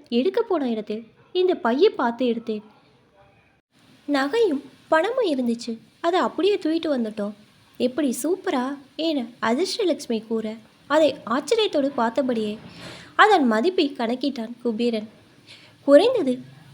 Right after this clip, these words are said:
பதினஞ்சு லட்சத்துக்கு மேல் இருக்கும். அவ்வளோதான். அவன் மனதில் பல எண்ணங்கள் ஓட ஆரம்பித்தன. பெரிய வீடு, சொந்தமான வண்டி, வசதியான வாழ்க்கை அவன் கண்முன் வந்து சென்றது.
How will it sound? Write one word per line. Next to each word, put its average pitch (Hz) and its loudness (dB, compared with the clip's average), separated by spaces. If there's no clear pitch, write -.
பதினஞ்சு 403 2
லட்சத்துக்கு 311 0
மேல் 247 2
இருக்கும். 220 -4
அவ்வளோதான். 285 0
அவன் 247 -2
மனதில் 262 -4
பல 254 2
எண்ணங்கள் 269 0
ஓட 403 6
ஆரம்பித்தன. 226 2
பெரிய 330 4
வீடு, 233 0
சொந்தமான 392 0
வண்டி, 220 -2
வசதியான 349 0
வாழ்க்கை 240 -4
அவன் 349 0
கண்முன் 277 -2
வந்து 262 -2
சென்றது. 226 -4